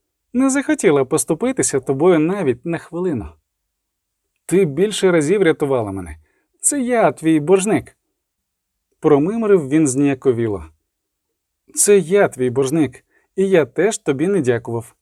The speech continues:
Принаймні, не так, як треба. А я клявся собі, що як тільки зустріну тебе, то впаду до твоїх ніг. Подякуй же. Вона пригорнулася до нього. Так, як і треба,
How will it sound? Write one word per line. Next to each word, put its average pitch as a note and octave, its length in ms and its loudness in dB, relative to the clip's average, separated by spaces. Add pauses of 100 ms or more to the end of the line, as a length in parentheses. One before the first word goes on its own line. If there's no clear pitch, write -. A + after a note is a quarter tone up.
(380)
Принаймні, G3+ 540 0
не F#3 140 0
так, C#3 220 -2
як C#3 140 -4
треба. G2 300 -4 (800)
А D3 80 -2
я D3 260 0
клявся D#3 500 -2
собі, C3+ 380 -2
що - 180 -4
як D3 300 2
тільки D3+ 340 -4
зустріну D#3 420 0
тебе, B2+ 240 0
то B2+ 160 -6
впаду D#3 600 0
до G3 120 6
твоїх A3 440 -4
ніг. B2 180 -4 (1040)
Подякуй C4+ 520 -4
же. G#2 160 -10 (800)
Вона B2+ 240 -2
пригорнулася C3+ 720 0
до B2+ 80 -2
нього. F#2+ 300 -6 (640)
Так, A#3+ 280 -6
як G3 240 2
і F#3 40 0
треба, F3+ 380 -2